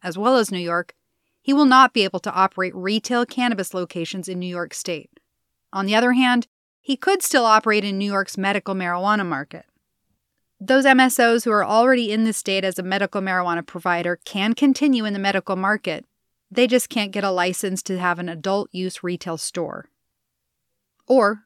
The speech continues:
the multi-state operators could reclassify themselves as distributors within the state. This way, as distributors, they could have their branded products for sale in retail stores that are owned and operated by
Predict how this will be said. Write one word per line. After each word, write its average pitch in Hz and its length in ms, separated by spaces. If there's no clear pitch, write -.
the 190 80
multi-state 202 480
operators 185 480
could 190 160
reclassify 196 760
themselves 175 520
as 175 120
distributors 196 720
within 170 220
the 165 80
state. - 380
This 269 200
way, 269 340
as 220 160
distributors, 202 800
they 202 140
could 294 240
have 247 180
their 214 100
branded 202 380
products 190 340
for 190 140
sale 180 300
in 175 80
retail 190 320
stores 175 480
that 180 160
are 185 180
owned 226 220
and 208 120
operated 185 480
by 170 220